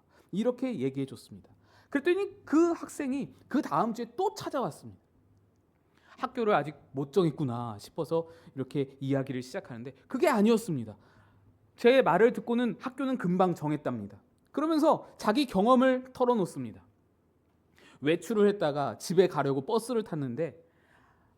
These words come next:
버스 줄을 섰다가, 줄을 섰는데 그 앞에 있는 아주머니가 교통카드가 계속 오류가 나더랍니다. 이 학생은 이 교통카드 이 오류 난 경우를 경험해 봤어서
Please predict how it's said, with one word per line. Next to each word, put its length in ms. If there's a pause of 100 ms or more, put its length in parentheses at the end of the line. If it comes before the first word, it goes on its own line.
버스 500
줄을 300
섰다가, 580 (100)
줄을 240
섰는데 420
그 260
앞에 300
있는 280
아주머니가 720 (260)
교통카드가 560
계속 280
오류가 400
나더랍니다. 600 (440)
이 300
학생은 580 (540)
이 220
교통카드 800 (280)
이 320 (200)
오류 360
난 260
경우를 580
경험해 400
봤어서 640